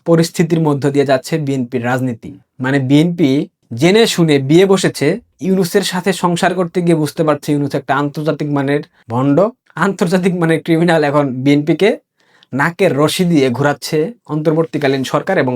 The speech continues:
জামাত এবং এনসিপি। আমি পাঁচই আগস্টের পর একাধিকবার আমার ভিডিওতে বলেছি, বিভিন্ন মাধ্যমে বলেছি, Facebook-এ স্ট্যাটাস দিয়েছি, একটা সময় বিএনপি তাদের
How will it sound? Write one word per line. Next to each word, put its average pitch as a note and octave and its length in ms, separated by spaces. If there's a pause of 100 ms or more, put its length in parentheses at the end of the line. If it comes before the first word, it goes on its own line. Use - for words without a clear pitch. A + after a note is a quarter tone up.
জামাত C#3+ 340
এবং B2 200
এনসিপি। A#2+ 460 (300)
আমি G3 240 (100)
পাঁচই F#3+ 360
আগস্টের F#3 460
পর F#3+ 200
একাধিকবার D3+ 880
আমার C#3+ 240
ভিডিওতে D3 400
বলেছি, C3+ 400 (340)
বিভিন্ন E3 440
মাধ্যমে D3 380
বলেছি, C3 400 (400)
Facebook-এ C#3+ 360
স্ট্যাটাস D#3+ 420
দিয়েছি, C3 320 (220)
একটা D#3 240
সময় C#3 360 (600)
বিএনপি D3 520
তাদের C3 440